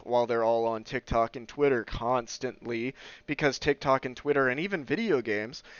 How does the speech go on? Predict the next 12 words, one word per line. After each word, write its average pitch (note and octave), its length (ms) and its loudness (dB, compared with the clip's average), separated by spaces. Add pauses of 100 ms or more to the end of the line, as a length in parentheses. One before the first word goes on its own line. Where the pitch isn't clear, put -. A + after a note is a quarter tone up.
(120)
have D3 120 2
a C#3+ 80 0
way D3 280 6
of B2 180 0
constantly D#3+ 880 2
reinforcing C#3 880 -4
all C3 260 2
of C#3+ 100 -4
your B2 160 0
actions A#2 540 0
immediately, C3+ 1040 -2 (460)
and F3 440 6